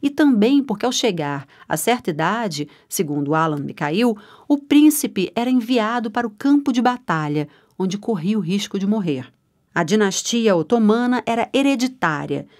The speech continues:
e se não houvesse filhos meninos, ela acabava, explica ele. Mãe e filho viviam no harém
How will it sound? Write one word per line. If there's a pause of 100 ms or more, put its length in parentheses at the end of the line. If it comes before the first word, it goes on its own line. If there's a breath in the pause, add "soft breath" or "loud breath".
(200 soft breath)
e
se
não
houvesse
filhos
meninos,
ela
acabava,
explica
ele. (680)
Mãe
e
filho
viviam
no
harém